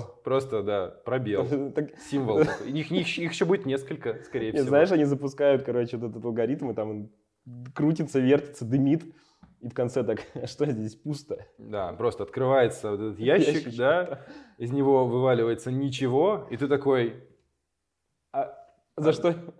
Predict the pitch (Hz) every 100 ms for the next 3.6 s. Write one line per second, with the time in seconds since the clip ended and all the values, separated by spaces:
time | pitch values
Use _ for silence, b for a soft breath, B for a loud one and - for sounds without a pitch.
0 | - 127 165 208 190 170 156 - 139 131
1 | 127 123 113 113 - 156 113 107 107 170
2 | 135 104 101 104 101 95 98 - 101 92
3 | - - 92 95 92 -